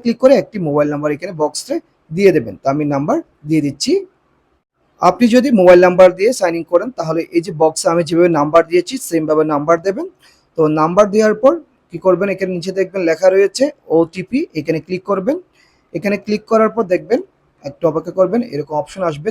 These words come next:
দেখবেন। তো আপনারা কী করবেন, এখানে নিচে ডান দিকে দেখবেন যে অপশনটি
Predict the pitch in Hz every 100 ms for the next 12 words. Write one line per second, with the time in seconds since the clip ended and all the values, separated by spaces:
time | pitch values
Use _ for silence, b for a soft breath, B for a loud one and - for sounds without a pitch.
0 | 165 151 233 359 _ b b b _ 165
1 | 147 180 180 185 185 190 185 180 165 214
2 | 180 160 165 175 180 160 180 160 165 -
3 | 180